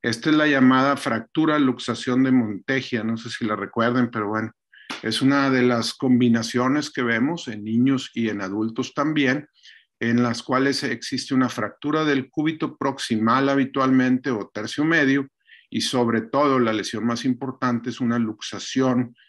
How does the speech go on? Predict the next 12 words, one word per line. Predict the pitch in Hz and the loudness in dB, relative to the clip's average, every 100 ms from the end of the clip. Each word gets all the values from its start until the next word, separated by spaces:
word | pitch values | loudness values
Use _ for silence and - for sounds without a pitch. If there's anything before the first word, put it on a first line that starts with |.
| _ - | _ -6
de | 110 | -2
la | 107 110 | -2 -2
cabeza | 113 104 110 113 127 | -2 0 0 0 -2
del | 113 101 | -2 -2
radio | 107 110 113 113 - | -2 0 0 -2 -4
que | 101 | -10
no | 101 | -8
está | 101 - 110 - - _ _ _ | -10 -2 0 0 -4 _ _ _
apuntando | 107 - 107 104 - 120 117 113 | -8 -6 -6 -4 0 2 4 2
hacia | - 104 | -2 -6
el | - | -6
capitelo. | 101 - - 90 80 | -8 -10 -14 -12 -12